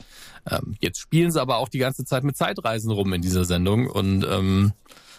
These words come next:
also auch in der aktuellen Staffel. Deswegen ist man halt so, okay, was passiert hier?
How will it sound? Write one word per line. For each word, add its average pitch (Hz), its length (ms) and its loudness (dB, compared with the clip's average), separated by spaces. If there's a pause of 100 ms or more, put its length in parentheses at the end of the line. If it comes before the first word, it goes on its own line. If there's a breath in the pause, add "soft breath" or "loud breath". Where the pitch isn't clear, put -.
also 92 220 0
auch 101 140 -2
in 117 80 0
der 92 80 0
aktuellen 113 340 -2
Staffel. 107 440 -4 (140)
Deswegen 98 600 -2
ist - 140 -6
man 101 140 2
halt 95 140 0
so, 87 200 0
okay, 92 420 -2
was 92 120 -6
passiert 104 380 -2
hier? 82 240 -8